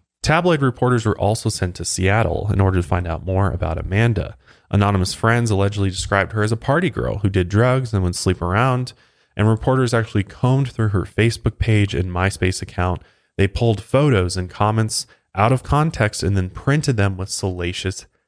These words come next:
headlines. They even put the video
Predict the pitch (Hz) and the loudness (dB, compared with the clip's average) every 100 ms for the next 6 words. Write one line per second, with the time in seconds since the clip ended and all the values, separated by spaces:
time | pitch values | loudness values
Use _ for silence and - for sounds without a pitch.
0 | _ - 117 92 - - - - _ _ | _ -2 0 0 -2 -6 -12 -12 _ _
1 | _ _ _ _ _ _ _ 127 127 143 | _ _ _ _ _ _ _ 0 0 0
2 | 202 123 82 113 - _ _ - 131 107 | 0 2 0 -4 -8 _ _ 0 2 0
3 | 98 107 156 104 92 104 131 | 0 0 2 2 2 0 -4